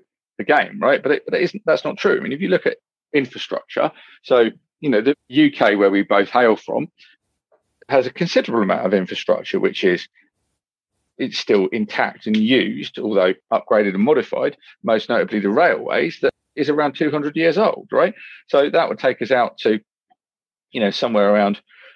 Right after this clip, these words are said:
twenty-two twenty, which would be where our kind of planning and thinking might be headed.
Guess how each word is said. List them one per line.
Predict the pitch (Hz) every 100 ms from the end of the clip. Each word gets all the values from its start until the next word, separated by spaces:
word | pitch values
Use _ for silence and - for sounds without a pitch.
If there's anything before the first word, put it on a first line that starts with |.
| _
twenty-two | - 113 107 - 156
twenty, | - 165 156 - - 165 - _ _ _
which | - 113
would | 101
be | 110 101 -
where | - 117 107 98
our | 92 -
kind | - 90
of |
planning | - 117 98
and | 90
thinking | 117 104 98
might | 113 143 - _
be | 98
headed. | 90 87 -